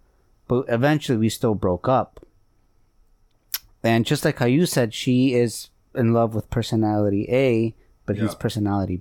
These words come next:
Speaker 1: B. That, that statement is true because, um, when, if, if I ever think about my ex, right?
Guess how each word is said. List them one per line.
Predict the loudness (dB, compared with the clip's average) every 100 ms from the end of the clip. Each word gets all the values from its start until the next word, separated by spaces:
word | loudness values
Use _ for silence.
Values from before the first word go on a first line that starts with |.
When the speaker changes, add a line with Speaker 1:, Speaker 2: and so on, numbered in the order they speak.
| -2
Speaker 1:
B. | 2 4 2 -2 _ _ _ _ _ _ 0
That, | 2 0 _ _ -2
that | -2 -2
statement | 0 2 4 2
is | 0 -4
true | -4 0 2 2
because, | 0 0 0 2 2 2 -2 -6 -16 _ _ _ _ -20 -4
um, | 0 2 2 0 -4 -10 -20 _ -12 -12 _ _
when, | -2 0
if, | 2 0 -2 -2
if | 2
I | 2
ever | 2 0
think | -2 -2 -2
about | 0 0
my | 2 2 2
ex, | 0 -2
right? | 0 2 0